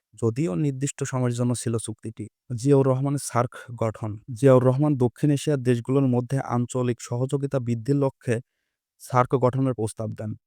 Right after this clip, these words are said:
তবে এর পেছনে ছিল আরও গভীর কৌশল ও দূরদর্শী পরিকল্পনা। জিয়াউর রহমান বুঝতে পেরেছিলেন যে এই অঞ্চলের সবচেয়ে বড় দেশ ভারতের একক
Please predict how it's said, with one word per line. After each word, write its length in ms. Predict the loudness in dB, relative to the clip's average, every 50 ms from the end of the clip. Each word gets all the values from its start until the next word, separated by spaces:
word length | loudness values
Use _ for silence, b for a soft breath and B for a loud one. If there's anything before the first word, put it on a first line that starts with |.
| _ _ _ _ _ _ _ _ -4 -2
তবে 140 | 2 2 2
এর 80 | 0
পেছনে 340 | 2 0 -2 0 0 -2 -2 -2
ছিল 140 | -2 -4 -4 -2 0
আরও 220 | 0 0 2 2 0 0 2
গভীর 360 | 2 2 2 4 2 0 0
কৌশল 460 | 0 0 0 0 0 0 -2 -2 -2 -2 -2
ও 20 | -4 -4
দূরদর্শী 500 | -2 -2 -4 -4 -2 -4 -4 -4 -4 -8 -6
পরিকল্পনা। 580 | -4 -4 -4 -4 -4 -6 -6 -6 -10 -16 -18 -18 _ -14 -12 -4
জিয়াউর 260 | 2 6 6 6 6
রহমান 220 | 4 2 2 0 0 0
বুঝতে 280 | 0 -2 -2 -2 -4 0
পেরেছিলেন 440 | 2 2 0 0 -2 -4 -4 -2 -2 -2
যে 80 | -2 0 0
এই 80 | 0 0
অঞ্চলের 420 | 0 0 -2 -2 -4 -4 -4 -4 -4
সবচেয়ে 380 | -6 -12 -12 -10 -4 -2 -2 -2 -2
বড় 200 | -2 0 0 2 2
দেশ 220 | 2 0 0 0 -2 -8 -18 _ _ _ _ _ _ _
ভারতের 460 | -20 -10 -6 -4 -4 -2 0 0 0 0 2
একক 280 | 0 -2 0 0 -2